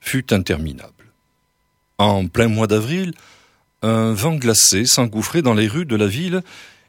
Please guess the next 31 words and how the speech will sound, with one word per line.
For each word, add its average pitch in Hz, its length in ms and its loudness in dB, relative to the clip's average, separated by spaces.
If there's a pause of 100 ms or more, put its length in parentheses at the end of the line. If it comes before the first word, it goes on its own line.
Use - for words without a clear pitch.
(120)
et 170 220 0
des 135 260 0
nuages 127 480 2
chargés 110 420 -2
de 92 140 -4
neige 104 460 -2 (100)
balayaient 90 840 -2
le 78 140 -8
ciel. 64 600 -6 (1300)
Le 92 240 -2
vieil 98 320 -2
homme, 113 340 -2
son 90 220 0
nom 101 240 0
était 82 320 -4
Drioli, 107 640 -2 (480)
euh, 120 180 4
se - 200 0
traînait 147 440 -2
péniblement 101 720 0
le 95 140 2
long 98 240 -2
du 82 240 -8
trottoir 123 540 -4
de 90 120 -4
la 87 180 0
rue 123 360 -6
de 117 320 -6
Rivoli. 90 640 -8 (1500)
Transi, 98 560 0
famélique, 98 680 -2